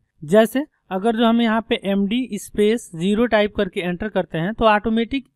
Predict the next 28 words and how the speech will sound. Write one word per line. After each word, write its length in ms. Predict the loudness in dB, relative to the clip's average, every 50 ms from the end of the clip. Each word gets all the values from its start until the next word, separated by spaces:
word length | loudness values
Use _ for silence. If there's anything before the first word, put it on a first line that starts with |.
| _
एक 160 | -6 -6 -4 -2
ही 80 | -4 -6
कमांड 400 | -2 0 0 2 2 2 2 2
रन 220 | 2 2 2 2 2
करके 360 | 0 -2 -2 -2 -4 -6 -6 -6 _ _ _ _ _ _ _
तुरंत 280 | 4 4 4 4 4 2
हमको 280 | 0 0 0 -2 -2
पुराने 380 | -2 2 2 2 4 2 0 0
पाथ 200 | 0 0 0 0
पर 160 | 0 -4 -8
पहुंचा 380 | -6 -2 -4 -4 -2 -2 -4 -4
दिया 180 | -2 -4 -4 -4
जाएगा। 280 | -4 -4 -6 -8 -10 -16 _ _ _ _ _ -4
लेकिन 300 | -2 -2 0 2 2 2
हम 180 | 2 2 0
चाहते 380 | 0 0 0 0 0 0 0 0
हैं 120 | 0 0
एक 300 | -2 -2 -4 -4 -4 -4
समय 240 | -4 -2 0 0 0
में 120 | 2 2 2
हम 180 | 0 0 -4 -6 _ _ -4
एक 220 | -2 -2 -2 -2
से 120 | -2 -2
अधिक 260 | 0 0 0 -2 -2 -2
कमांड 300 | -2 0 0 0 0 -2
को 120 | -2 -4
एग्जीक्यूट 540 | -4 -4 -6 -10 -20 _ _ -4 -4 -4 -2
करें, 240 | -4 -6 -6 -6